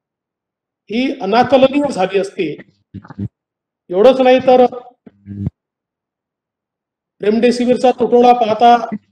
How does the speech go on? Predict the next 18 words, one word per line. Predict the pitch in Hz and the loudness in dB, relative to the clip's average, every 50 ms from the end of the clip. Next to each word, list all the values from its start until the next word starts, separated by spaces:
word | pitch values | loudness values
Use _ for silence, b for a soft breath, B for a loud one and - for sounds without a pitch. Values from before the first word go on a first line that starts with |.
| - - _ _ _ - 104 - _ _ _ _ _ _ _ _ _ _ _ _ _ _ _ _ _ _ _ _ _ _ _ _ _ _ _ _ _ _ _ _ _ _ | -20 -20 _ _ _ -18 -18 -18 _ _ _ _ _ _ _ _ _ _ _ _ _ _ _ _ _ _ _ _ _ _ _ _ _ _ _ _ _ _ _ _ _ _
वर्धेच्या | 180 185 196 185 214 233 226 233 247 240 247 247 247 247 | -6 -6 0 2 2 2 4 4 4 4 4 4 2 -2
कंपनीला | 208 208 202 233 226 233 233 247 247 | -6 -6 -6 -4 -4 -2 0 0 -2
तात्काळ | 240 247 220 190 - - - 240 240 240 240 240 240 240 - - | 0 -2 -4 -6 -4 -2 2 4 4 4 2 0 -4 -10 -12 -14
हेड्रोचं | - - 180 220 - - 233 233 233 247 226 208 220 | -12 -10 -10 -6 -2 0 0 0 0 -2 0 2 4
loan | 240 240 | 4 4
license | 226 220 214 220 247 240 233 240 233 | 2 0 0 0 -2 -4 -4 -2 0
मिळवून | 214 214 233 240 220 | 2 2 2 2 2
देऊन | 214 247 247 247 247 247 - _ _ _ _ _ _ _ _ _ _ _ _ - | 0 0 2 0 0 -4 -8 _ _ _ _ _ _ _ _ _ _ _ _ -8
त्यातनं | 202 185 - 254 240 | -8 -4 -2 -2 -2
production | 233 233 214 220 233 226 - 262 240 | 0 0 0 0 0 -2 -2 -4 -6
सुरू | 233 - 240 240 247 | -4 -6 -6 -6 -4
करणं, | 247 247 233 233 247 240 240 240 - - _ _ _ _ _ _ _ _ - - - _ _ _ _ _ _ _ _ _ _ _ _ _ _ _ _ _ _ _ _ _ _ _ _ _ _ _ - | -2 0 2 2 2 2 0 -4 -10 -18 _ _ _ _ _ _ _ _ -20 -20 -20 _ _ _ _ _ _ _ _ _ _ _ _ _ _ _ _ _ _ _ _ _ _ _ _ _ _ _ -8
परदेशातनं | 196 202 190 240 233 233 233 226 233 247 240 226 | -6 0 2 2 2 2 2 0 0 0 0 0
oxygen | 208 - - - 240 240 247 233 | 0 0 -4 -4 -2 -2 -2 -2
saturators | 240 - 214 208 - 233 233 233 262 247 240 233 - - - _ _ _ _ _ - | -2 -2 -6 -6 -2 -2 -2 -2 -2 -4 -4 -6 -8 -14 -20 _ _ _ _ _ -8
import | 208 202 208 240 240 233 240 240 | -6 -4 0 2 2 2 2 0
करणं, | 254 220 226 240 247 247 240 247 247 - - _ - _ _ _ _ _ _ | -2 0 2 2 2 2 2 0 -4 -10 -18 _ -20 _ _ _ _ _ _
ventilators | 147 170 190 190 247 233 240 233 233 240 240 247 240 233 240 - | -8 -8 -6 -6 0 2 2 2 4 2 2 2 2 0 -2 -6